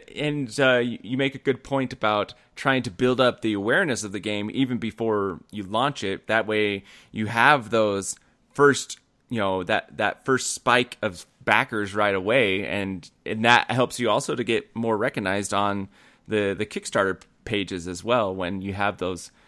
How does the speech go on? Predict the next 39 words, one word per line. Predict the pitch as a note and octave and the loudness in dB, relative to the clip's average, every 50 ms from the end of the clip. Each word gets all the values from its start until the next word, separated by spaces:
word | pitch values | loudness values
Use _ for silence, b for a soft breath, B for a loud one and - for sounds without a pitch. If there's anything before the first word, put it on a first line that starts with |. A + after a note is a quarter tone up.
| _ _ _ - | _ _ _ -10
you | - G#2+ | -6 -4
know, | F#2+ F#2 F2+ - - _ _ _ - - | -4 -4 -6 -8 -16 _ _ _ -16 -4
grand | - A#2+ A2+ A2 G#2+ G#2 G2+ | 2 4 4 4 4 0 -2
spikes | - - - G#2 G2+ - - | -4 -2 0 0 0 -2 -4
at | G2+ F2+ | -8 -8
the | G2 | -6
beginning. | D2+ A2 F#2+ G2+ G2 F#2+ F#2 F2+ E2 - - - _ - | -6 -4 -2 -2 0 0 -2 -4 -6 -8 -10 -10 _ -4
And | G#2 G2+ G2+ F#2 - | -4 -4 -4 -4 0
that's | - B2+ B2+ - | 2 2 2 4
something | - D#3 C#3+ - D#3 C3+ | 2 0 0 0 0 4
that | B2+ A#2+ A#2 | 4 6 6
I | A#2 A#2 A2+ | 6 6 6
heard | B2+ C3+ C3 B2 - | 6 4 4 4 2
from | - B2 A#2 A2 | 0 0 2 0
a, | G#2+ G2+ - - | -2 -2 -2 -4
a | G2+ G#2+ | -4 -2
lot | F2+ G2+ A2 A#2 A#2 A2 | 0 2 4 4 4 4
of | G2+ - | 2 2
other | A2+ A#2 A2 G#2+ G2+ F#2+ | 2 2 2 2 0 0
back, | - G2+ G2 G2+ G#2 - - - | 2 2 2 2 0 -2 -4 0
uh, | G#2 G2+ F#2+ F#2 F2 F#2+ _ _ _ _ _ _ _ _ _ _ _ _ _ | 0 2 2 0 0 -2 _ _ _ _ _ _ _ _ _ _ _ _ _
developers, | - A2 - A#2+ B2 C3 B2 - - G2 F#2+ G2+ - | -8 0 2 4 4 4 4 2 0 -2 -2 -2 -2
that | - F#2 F2 | -2 -4 -2
they're | F2 F2 | -2 -2
like, | E2+ E2 - b b b b b b b | -2 -2 -4 b b b b b b b
"You | b - | b -4
gotta | G2 C#3 D3 D#3 D#3 | 2 6 8 8 8
publicize | C#3+ - D3+ C#3+ C3+ C#3 C3+ - C#3+ B2+ B2+ B2+ B2 G#2+ G#2+ | 6 6 4 4 4 4 2 4 6 8 8 8 6 4 2
as | G2+ F2+ | -2 0
much | A#2+ C#3 D3+ - - | 0 0 0 0 -4
as | - | -12
you | - - | -12 -6
can | - D3 C3 B2+ | -2 -2 0 0
before, | G#2+ A2 - - C3 C3 B2+ A#2 A2+ A2 G#2+ | -2 -6 -4 -2 0 2 4 4 4 2 2
then | - - B2+ D3+ D#3+ C#3 B2 | 2 2 2 4 4 4 2
launch, | A2+ G#2+ G#2 G#2+ G#2+ G2+ - - | 2 2 2 0 -2 -4 -10 -8
and | - G#2 A2+ G#2+ | -6 -4 -2 -2
then | A#2+ A#2+ A#2+ | 0 -2 -2
continue | - - G#2+ G2 - - B2+ B2 A2+ G#2+ G#2 G2+ G2 | -4 -6 -8 -6 -2 -2 0 0 0 0 -2 -4 -6